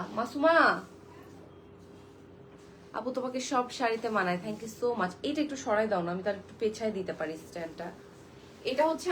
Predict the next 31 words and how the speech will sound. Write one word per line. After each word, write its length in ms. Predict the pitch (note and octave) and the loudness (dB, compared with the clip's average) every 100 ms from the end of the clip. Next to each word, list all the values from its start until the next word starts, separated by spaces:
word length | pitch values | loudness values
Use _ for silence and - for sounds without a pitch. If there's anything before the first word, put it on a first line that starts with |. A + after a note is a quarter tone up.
| C4 | 2
আমার 160 | B3+ D4 | 4 2
পরা 160 | D4+ D#4+ D#4+ | 2 2 2
শাড়িটারই 440 | B3 A#3+ C4+ C#4 C#4+ | 2 2 0 -2 4
কালার 220 | B3 A3 B3 | 4 6 2
হচ্ছে 200 | A#3+ - B3+ | -4 -2 2
ল্যাভেন্ডার 400 | F#3 F#3+ G#3 G3 F3+ | 2 2 -2 -4 -4
কালার। 200 | - F#3+ G3+ | -8 -8 -4
যাদের 220 | G3+ A3+ A#3 A#3+ | -2 -2 0 4
পার্পল, 400 | G#3+ A3 A#3 A#3 G3 | 4 2 -4 0 2
ল্যাভেন্ডার, 460 | G3 G#3+ G#3+ G#3+ G#3+ G3+ | 0 0 -2 0 -2 0
জারুল 360 | F#3+ G3 A3+ A3+ G#3 | 0 0 -2 -2 0
রং 140 | G3+ G#3+ A3 - - | 0 -2 -8 -16 -12
এগুলো 180 | G#3+ A#3+ B3 | -6 -4 -4
খুবই 180 | B3+ C4 B3 | -4 -2 0
পছন্দ, 320 | A3+ - B3 C#4 D4+ | 0 0 0 2 4
তারা 160 | G#3 F#3+ | 4 4
ট্রাই 120 | E3+ D3+ | 0 0
করতে 200 | D#3 - D3+ | -4 -2 0
পারেন। 200 | D3 C3+ - - - - - | 0 -2 -8 -14 -12 -10 -2
তেত্রিশশো 460 | C4+ - D4+ D#4 F4 | -2 2 0 0 2
পঞ্চাশ 280 | C#4+ C4+ D4 - | 2 2 -2 -4
থেকে 140 | C#4+ D4 | -4 2
চার 140 | D#4 B3 | 4 4
হাজার 180 | C4 C#4 C#4 | 2 2 2
পাঁচশো 260 | C4 B3+ C#4+ C#4+ | 0 0 -4 -2
শাড়ি, 280 | B3+ C4 D4 E4+ - - - G#3+ A#3 | 0 0 -4 -8 -14 -20 -18 -8 -2
অনেক 200 | B3 D4+ B3 | 0 0 0
বেশি 180 | C4+ D4 B3+ | -6 0 4
কাজ 140 | A3+ A#3 | 4 4
হবে 160 | B3 A#3 | -4 -2
না, 60 | A#3 | 0